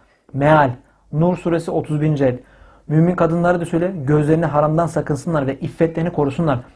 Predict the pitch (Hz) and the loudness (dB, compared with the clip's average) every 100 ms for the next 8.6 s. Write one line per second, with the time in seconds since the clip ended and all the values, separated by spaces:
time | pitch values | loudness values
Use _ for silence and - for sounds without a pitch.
0 | _ _ 143 143 165 185 190 190 - 151 | _ _ -4 -4 -4 2 2 0 -2 4
1 | 156 160 165 180 165 156 185 185 _ _ | 4 4 0 0 0 0 -2 -2 _ _
2 | _ - 147 - 160 175 196 - _ _ | _ -10 -4 0 2 2 -2 -10 _ _
3 | _ _ - 139 135 170 180 170 135 120 | _ _ -2 -2 2 2 2 0 -2 -6
4 | - _ - 127 123 175 175 175 170 180 | -8 _ -4 2 4 4 0 2 2 0
5 | - _ - 170 165 160 160 180 185 151 | -4 _ -4 0 4 4 2 -2 -4 0
6 | 156 160 175 175 143 139 135 175 160 120 | 2 2 2 2 4 4 0 -2 -4 -4
7 | - - - 147 156 151 160 139 - - | -10 -20 -6 -2 2 2 2 -2 -8 -2
8 | 135 139 147 156 131 | 2 4 4 4 -2